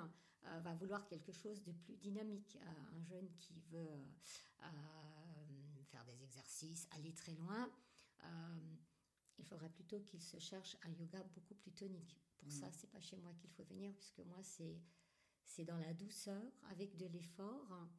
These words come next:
Speaker 2: Mhm.
Speaker 1: mais on est dans la conscience vraiment corporelle.
Speaker 2: Dans la conscience du mouvement.
Speaker 1: Aussi.
Speaker 2: Et, euh, les bénéfices de, de cette pratique, toi qui, alors, t'es professeur de yoga, hein, euh, euh, je t'ai pas présenté, mais tu peux te présenter aussi, euh, rapidement. Tu fais beaucoup de choses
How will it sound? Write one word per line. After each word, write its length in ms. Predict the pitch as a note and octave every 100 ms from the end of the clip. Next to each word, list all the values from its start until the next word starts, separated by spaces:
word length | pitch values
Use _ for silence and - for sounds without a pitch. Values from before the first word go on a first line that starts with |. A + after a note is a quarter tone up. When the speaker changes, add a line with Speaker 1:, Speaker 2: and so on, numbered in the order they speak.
| B2
Speaker 2:
Mhm. 140 | C#3+ -
Speaker 1:
mais 100 | E3+
on 100 | F#3
est 80 | G3+
dans 100 | F3+
la 120 | E3+ E3+ -
conscience 840 | G#3+ G#3 - G#3 G3+ A#3 - - F#3
vraiment 380 | F3 E3+ E3+ E3+ -
corporelle. 560 | F#3+ - - F#3+ G#3+ G3+ - - E3+ - - A2 G#2 B2 C3
Speaker 2:
Dans 120 | C3
la 80 | B2+
conscience 380 | C#3 A#2+ D#3+ B2+
du 80 |
mouvement. 380 | A#2 A#2 G#2+ F2+ - - -
Speaker 1:
Aussi. 300 | A3+ - - - - - - - - - - - - -
Speaker 2:
Et, 160 | - B2+
euh, 120 | A2+
les 120 | A#2
bénéfices 460 | C3 F3 E3 F3+ F#3
de, 340 | A#2 A#2 A2 A2
de 120 | G#2
cette 200 | G#2 G#2+
pratique, 480 | - A2 - F3+ - - - -
toi 140 | A#2
qui, 320 | - G#2 G2+
alors, 200 | F#2+ F2+ D#2+
t'es 100 | -
professeur 460 | G2 F#2+ G2 G2 G2
de 120 | F#2+
yoga, 320 | G2 A2 D3
hein, 220 | C#3 C3 A2+
euh, 180 | F#2+ F#2 - - - -
euh, 260 | F2 F2+ F#2
je 80 | -
t'ai 80 |
pas 160 | - G#2
présenté, 460 | G2+ G2+ G#2 B2+ D#3
mais 200 | A2+ G2+
tu 120 | -
peux 120 | G#2+
te 80 | G#2+
présenter 420 | - G#2+ G#2+ G2+
aussi, 320 | D3 - -
euh, 320 | C#3 A2 G2 F#2+
rapidement. 400 | G2 - C#3+ D#3+
Tu 80 |
fais 100 | -
beaucoup 380 | G2 G2 C3+ C#3
de 60 | C#3
choses 340 | - F3+ E3+